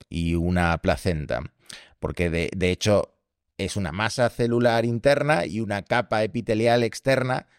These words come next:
y eso externo es la placenta y lo interno es lo que se convierte en el feto. O sea que, bueno, la ausencia de gravedad en este caso no afectó al desarrollo, que es una cosa que nos preocupa bastante de cara a las misiones,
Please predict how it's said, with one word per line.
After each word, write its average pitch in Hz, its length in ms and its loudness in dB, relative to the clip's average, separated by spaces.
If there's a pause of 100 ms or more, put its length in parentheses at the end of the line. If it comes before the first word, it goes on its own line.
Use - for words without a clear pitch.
(180)
y 98 180 -6
eso 98 220 -2
externo 101 420 0
es 101 60 -2
la 101 80 0
placenta 107 560 -2
y 92 80 -4
lo 95 80 -2
interno 87 340 -2
es 87 60 -4
lo 87 120 -4
que 78 80 -8
se - 120 -10
convierte 80 540 -6 (100)
en 78 280 -4
el 73 200 -6
feto. - 300 -12
O - 360 -20
sea 147 240 0
que, 117 420 -2
bueno, 135 280 2
la 131 140 2
ausencia 127 480 -2
de 131 120 0
gravedad 127 640 2
en 107 240 -8
este 117 320 -6
caso 127 460 -2 (240)
no 117 340 0
afectó 113 400 -2
al 117 100 4
desarrollo, 123 420 0
que 107 40 -2
es 98 80 -4
una 107 140 -4
cosa 110 180 -4
que 82 80 -4
nos 80 160 -6
preocupa 92 960 0 (240)
bastante 104 1000 0
de 98 120 -2
cara 101 280 2
a 101 40 2
las 101 320 -2
misiones, 101 840 -2